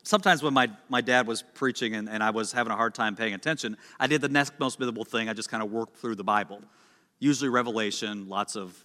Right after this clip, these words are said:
lightning bolts and thunder and war and that sort of thing. But I remember one time, I ended up at Song of Solomon. My mom was next to me and she saw that I was there and she said,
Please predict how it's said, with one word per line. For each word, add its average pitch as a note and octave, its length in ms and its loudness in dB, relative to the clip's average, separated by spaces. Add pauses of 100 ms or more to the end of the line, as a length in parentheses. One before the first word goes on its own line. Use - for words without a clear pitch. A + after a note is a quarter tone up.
(180)
lightning G2+ 340 -2
bolts G2 360 -6
and F#2+ 120 -8
thunder F#2+ 300 -6
and F#2 140 -10
war F#2 280 -6
and F#2 100 -6
that F2+ 140 -6
sort F#2+ 140 -10
of E2+ 80 -14
thing. F#2+ 180 -8
But A2+ 120 -2
I - 20 6
remember D3 220 4
one D#3 220 4
time, A2+ 360 2 (240)
I A#2+ 100 2
ended C#3 160 4
up C3+ 100 2
at B2 60 -4
Song D3 300 0
of - 60 -2
Solomon. C#3 460 0
My A2+ 120 2
mom C3 500 4
was A#2 220 -4
next C#3+ 220 0
to A#2+ 60 -6
me A2+ 140 -4
and G#2 80 -8
she A#2 100 -6
saw F3 300 4
that A#2 100 2
I A2 80 4
was G#2+ 140 -2
there A2 220 2
and G#2+ 100 -4
she A#2 200 -4
said, G#2+ 300 -4